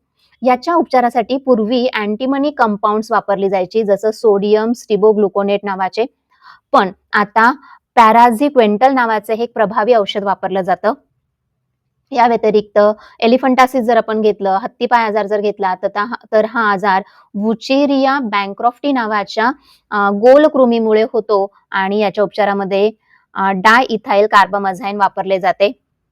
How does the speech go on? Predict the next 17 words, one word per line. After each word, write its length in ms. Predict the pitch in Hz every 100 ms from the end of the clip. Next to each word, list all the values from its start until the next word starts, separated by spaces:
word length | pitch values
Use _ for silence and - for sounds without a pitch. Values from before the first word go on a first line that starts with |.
| _ _ _ _ -
Phacoemopsis 1400 | 208 - 240 247 247 277 - _ - 214 202 - 262 254
नावाचा 360 | 233 214 214
जो 120 | 202
आजार 360 | 208 196 208 202
आहे, 360 | 247 233 202 196 _ _ _
हा, 200 | 233 220 240 _ _
अ, 360 | 196 196 196
सुद्धा 380 | 202 247 202 220
कृमींमुळे 520 | 220 233 226 240 247
होणारा 420 | 254 254 220 214 220
आजार 400 | 202 202 214 214
आहे 280 | 208 226 277 _ _ _
आणि 260 | - 196 202 -
albendazole, 840 | 208 214 226 226 226 214 202 202 208 _ _
अ, 340 | 190 185 185 190 -
paraquintenol 880 | 214 202 220 226 214 208 214 208 208
सारखी 520 | 208 196 - 233 311